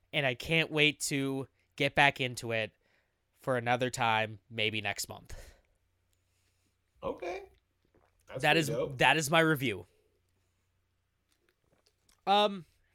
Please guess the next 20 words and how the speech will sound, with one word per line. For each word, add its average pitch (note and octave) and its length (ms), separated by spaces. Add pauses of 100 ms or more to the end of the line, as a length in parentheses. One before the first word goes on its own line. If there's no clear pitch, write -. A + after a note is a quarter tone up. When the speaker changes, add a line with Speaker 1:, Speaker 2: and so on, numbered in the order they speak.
(880)
Speaker 1:
what G#3+ 220
else D#3 280
did A2+ 140
I G2 140
do? G2+ 240 (920)
Uh, E3 280 (480)
oh, C4+ 260 (380)
I've D4+ 140
been D4 120
playing G#3 360
Crusader A3 580
Kings G3+ 420
three. C3+ 520 (920)
Speaker 2:
Now, F2+ 80
what G2 100
is G2+ 160
this? - 320 (560)
Speaker 1:
All A2+ 100
right, G2 220 (180)
Jeff, - 300